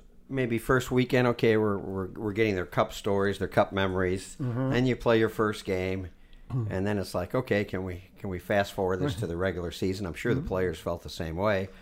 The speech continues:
Speaker 1: And then, of
Speaker 2: Mm-hmm.
Speaker 1: course, you had the, uh, you had the, uh, Justin Falk, uh, uh, deal that, that livened it up there a little bit towards the end. But, uh, no, last year at this time, opening day,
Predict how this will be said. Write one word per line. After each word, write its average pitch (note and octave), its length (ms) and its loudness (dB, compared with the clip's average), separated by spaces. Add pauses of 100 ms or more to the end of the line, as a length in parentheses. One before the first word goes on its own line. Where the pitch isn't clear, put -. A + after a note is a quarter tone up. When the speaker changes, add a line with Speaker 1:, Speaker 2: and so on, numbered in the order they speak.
(160)
Speaker 1:
And C#3+ 140 0
then, C#3 80 4
of B2 60 0
Speaker 2:
Mm-hmm. - 80 -10
Speaker 1:
course, B2 200 2
you A#2+ 60 4
had G2 120 2
the, F#2 180 0
uh, D#2+ 120 0 (340)
you G#2+ 80 -2
had F2+ 80 0
the, E2+ 200 0
uh, D2+ 140 -4
Justin F2 360 -6
Falk, D#2+ 440 -6
uh, D2+ 180 -8 (400)
uh, D#2+ 60 -4
deal E2+ 300 -2
that, F2 240 -4
that E2 180 -4
livened D#2+ 340 -4
it D2+ 80 -10
up D#2 180 -8
there E2+ 140 -4
a D#2+ 60 -4
little D#2 160 -6
bit D2 200 -6
towards - 340 -6
the C#2+ 180 -8
end. E2+ 240 -4
But, C#2+ 280 -10
uh, C#2 200 -8
no, C#3+ 180 -4
last A2 380 -4
year A#2 80 2
at A2+ 80 -2
this A2 180 -4
time, G2 540 2 (800)
opening A#2+ 360 6
day, F#2+ 460 6